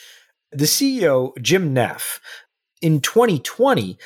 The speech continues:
sold down his stake in the airline as a <laughs> way to prevent the employees from unionizing. Didn't quite work out for him because the pilots unionized anyway. Then the airline was sued by the employees,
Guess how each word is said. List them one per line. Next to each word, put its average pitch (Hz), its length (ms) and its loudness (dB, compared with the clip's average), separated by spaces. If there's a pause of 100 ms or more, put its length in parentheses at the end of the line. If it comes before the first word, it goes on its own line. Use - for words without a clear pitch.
(120)
sold 208 380 0
down 175 200 2
his 143 180 -4
stake 135 240 0
in 113 80 -2
the 101 100 2
airline 90 320 0 (460)
as 165 280 2
a 180 220 0
<laughs> - 0 -
way 156 460 0
to 196 180 0
prevent 147 720 -2 (240)
the 131 160 2
employees 165 460 2
from 135 180 0
unionizing. 95 720 -2 (480)
Didn't 247 400 0
quite 202 340 -2
work 165 220 2
out 147 260 0
for 131 200 0
him 123 100 0
because 120 220 0
the 110 80 0
pilots 127 420 -2
unionized 101 520 -2 (160)
anyway. 117 640 -2 (540)
Then 180 640 -2 (380)
the 175 200 -6
airline 180 280 2
was 151 160 2
sued 269 200 -2
by 156 160 2
the 143 60 0
employees, 123 440 0